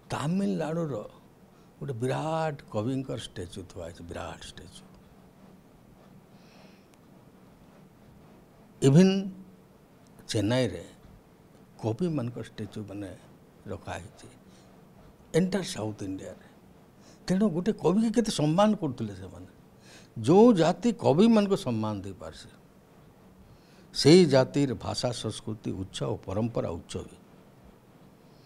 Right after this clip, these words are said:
ଆଉ ନିଶ୍ଚୟ ସେ ଭାଷା, ସଂସ୍କୃତି ସର୍ବଭାରତୀୟ,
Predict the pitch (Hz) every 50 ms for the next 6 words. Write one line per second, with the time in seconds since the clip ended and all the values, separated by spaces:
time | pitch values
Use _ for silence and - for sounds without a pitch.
0 | - - - - - 131 120 104 107 120 123 120 - - 180 156 - - 117 85
1 | - 98 - - 95 92 - 95 98 - - - 110 - - 165 175 - - -
2 | - - - - - - - 101 98 107 110 92 - - 95 104 113 113 - 135
3 | 147